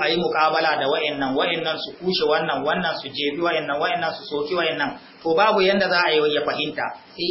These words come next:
in dama ɗalibin ilimi ne. Yanzu kamar makaranta haka, yawanci ka ga nan ɗaliban ilimi ne. Idan aka kawo dalili, ya san dalili aka kawo. In an kawo shirme, ya san shirme aka kawo.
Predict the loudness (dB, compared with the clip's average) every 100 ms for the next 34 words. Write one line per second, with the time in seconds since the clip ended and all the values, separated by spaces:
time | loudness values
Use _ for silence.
0 | -4 -4 -2 0 0 -2 -2 -2 -2 -6
1 | -6 -6 -8 -8 -10 -12 -20 -20 -20 -20
2 | -20 -20 -20 -20 -12 -10 -4 -2 0 0
3 | -2 -2 0 0 0 -2 0 -4 -6 -8
4 | -4 -4 -4 -4 -2 0 0 -2 -2 -2
5 | 0 0 0 -2 -2 -2 -4 -8 -14 -20
6 | -20 -20 -20 -20 -20 -20 -20 -14 -2 0
7 | 2 0 -2 0 2 2 2 2 0 -2
8 | -4 -8 -12 -4 -2 -2 -4 -2 -2 -2
9 | -4 -4 -4 -6 -6 -10 -10 -16 -20 -20
10 | -20 -20 -14 -4 0 2 2 4 4 4
11 | 0 0 0 0 -2 -2 -2 -2 -2 -4
12 | -6 -6 -8